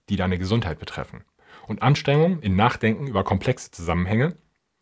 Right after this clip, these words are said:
oder Anstrengung für die beste Investition deines Lebens, Kraftsport. Intensive Bewegung. Was haben wir also im Fall meiner Mutter unternommen? Uns schlau gemacht über mögliche Ursachen solcher Symptome,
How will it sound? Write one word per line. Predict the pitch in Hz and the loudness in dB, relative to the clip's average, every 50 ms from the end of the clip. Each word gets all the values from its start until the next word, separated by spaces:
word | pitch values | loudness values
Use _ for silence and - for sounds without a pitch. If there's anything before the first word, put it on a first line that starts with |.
| _ _ _ _ _ - _ | _ _ _ _ _ -8 _
oder | 110 107 120 131 | -2 0 2 2
Anstrengung | 151 151 - - 90 87 90 104 127 143 131 - _ | 0 0 0 -2 -2 0 2 2 2 0 -2 -4 _
für | - - | -6 -2
die | 98 90 | -2 2
beste | 80 123 143 147 - - 143 | 4 4 4 4 2 -2 0
Investition | 120 107 107 - - 104 98 - - 107 107 104 | 0 2 0 0 -2 -4 -6 -2 0 2 2 4
deines | 90 87 98 101 - - | 4 2 0 -2 -2 -4
Lebens, | 90 76 62 - - - - - - _ _ | -6 -6 -6 -8 -12 -18 -20 -20 -20 _ _
Kraftsport. | - 131 120 - - - - 62 - - - - _ _ _ _ _ _ _ _ _ _ _ _ _ _ _ | 0 0 0 0 -4 -10 -10 -10 -10 -10 -14 -20 _ _ _ _ _ _ _ _ _ _ _ _ _ _ _
Intensive | - 139 156 151 143 127 107 90 90 98 90 104 98 | 4 4 4 4 4 2 0 2 0 0 -2 -2 -2
Bewegung. | 101 98 92 95 87 78 76 - - - _ _ _ _ _ _ _ _ _ _ _ _ _ _ _ _ _ _ _ _ _ _ _ _ _ _ - | -4 -4 -4 -4 -4 -4 -8 -12 -14 -16 _ _ _ _ _ _ _ _ _ _ _ _ _ _ _ _ _ _ _ _ _ _ _ _ _ _ -2
Was | 131 - - | 0 2 2
haben | 160 139 127 | 4 4 6
wir | 98 | 6
also | 90 104 107 | 4 4 4
im | 95 95 98 | 4 4 2
Fall | 98 - 101 98 101 | 2 2 2 4 4
meiner | 98 92 90 87 85 | 4 4 4 4 2
Mutter | 87 98 - - - | 2 0 0 -2 -4
unternommen? | - - 123 127 123 104 76 - - - _ _ _ _ _ _ _ _ _ _ _ _ _ _ | -2 0 0 0 0 0 -2 -4 -6 -12 _ _ _ _ _ _ _ _ _ _ _ _ _ _
Uns | - 160 147 - | -8 -6 -4 0
schlau | - 147 110 95 | 2 4 4 4
gemacht | 82 - - - - - - - _ | 2 -2 -6 -8 -10 -12 -16 -18 _
über | - 107 85 85 | -6 -2 0 2
mögliche | 101 120 123 - 87 - 98 | 2 2 0 -2 -6 -6 -2
Ursachen | 123 135 135 127 127 123 131 120 | 2 2 4 4 4 4 4 4
solcher | 107 104 101 107 92 | 2 2 2 2 2
Symptome, | 92 98 92 - 101 98 98 98 95 95 | 0 0 -2 0 0 2 2 2 2 0